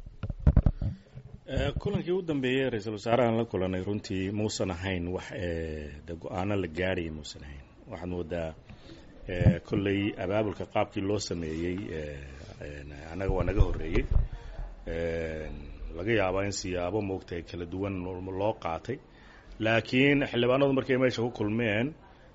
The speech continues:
eh, ra'iisul wasaaruhu hadal guud buu jeediyey oo ah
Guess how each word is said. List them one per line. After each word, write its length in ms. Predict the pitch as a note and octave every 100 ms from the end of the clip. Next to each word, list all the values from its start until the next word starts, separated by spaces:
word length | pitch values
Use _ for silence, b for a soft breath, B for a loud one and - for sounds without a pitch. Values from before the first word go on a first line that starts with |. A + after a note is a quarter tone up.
| -
eh, 180 | - F#2
ra'iisul 240 | G#2 G2 A2+
wasaaruhu 640 | G#2 A2+ C3+ C#3+ C3 B2+
hadal 280 | C3+ C3+ G#2
guud 300 | G#2 D#3 C#3
buu 160 | A#2 G#2
jeediyey 500 | - D#2+ D2+ D2+ - - - - -
oo 300 | G2 F2+ F#2+
ah 160 | A2+